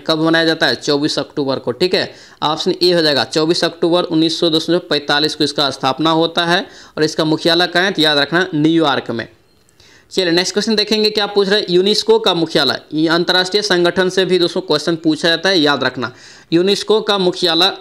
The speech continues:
कहाँ स्थित है? यूनेस्को का मुख्यालय कहाँ हो जाएगा? तो पेरिस में। कहाँ हो जाएगा? पेरिस, फ्रांस। ऑप्शन सी हो जाएगा। यूनिसेफ का मुख्यालय कहाँ हो जाता है? तो याद रखना न्यूयॉर्क में। ठीक है, यूनेस्को का दोस्तों स्थापना याद रखेंगे उन्नीस सौ पैंतालीस में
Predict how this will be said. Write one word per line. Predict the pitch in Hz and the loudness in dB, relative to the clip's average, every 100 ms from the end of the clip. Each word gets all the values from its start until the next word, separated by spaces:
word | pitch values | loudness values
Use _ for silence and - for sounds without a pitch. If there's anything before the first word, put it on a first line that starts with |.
| 139 | -6
कहाँ | 165 165 160 | 0 2 0
स्थित | - 139 | -2 -2
है? | 123 - | -2 -2
यूनेस्को | 147 165 175 - | 0 2 2 0
का | 185 180 | 0 0
मुख्यालय | 170 170 165 175 | 0 0 0 0
कहाँ | 170 | 0
हो | 180 | 0
जाएगा? | 185 170 | 0 -2
तो | 160 | -2
पेरिस | - - 156 147 139 | -6 0 0 2 0
में। | 127 - | -6 -6
कहाँ | 156 | -2
हो | 165 | 0
जाएगा? | 175 196 | 0 0
पेरिस, | 185 151 156 175 | -2 0 0 0
फ्रांस। | 165 165 202 - | 0 0 -2 -4
ऑप्शन | 147 143 - 170 | -4 -4 -2 -2
सी | - 156 | 0 0
हो | 139 | 0
जाएगा। | 120 113 113 - - | 0 -4 -8 -20 -4
यूनिसेफ | 151 175 185 190 202 208 | 0 2 0 0 -2 0
का | |
मुख्यालय | 196 196 190 190 | 0 0 0 0
कहाँ | 190 190 | 0 2
हो | |
जाता | 190 185 | 0 0
है? | 196 | -2
तो | 165 | 0
याद | 160 160 | 0 -2
रखना | 165 180 - | -2 -2 -2
न्यूयॉर्क | 156 156 160 147 135 | 0 2 2 2 -2
में। | 127 120 120 | -4 -6 -4
ठीक | 196 | 0
है, | 226 127 | 0 2
यूनेस्को | 147 170 170 190 | 2 2 2 0
का | 190 180 | 0 0
दोस्तों | 175 185 | 0 -2
स्थापना | 175 175 165 196 | -2 -2 -4 -2
याद | 196 156 147 | 0 2 0
रखेंगे | 147 160 | -2 -2
उन्नीस | 185 156 156 160 | 0 0 0 0
सौ | 156 | -2
पैंतालीस | - 135 139 139 127 | -2 -4 0 -2 -2
में | - | -4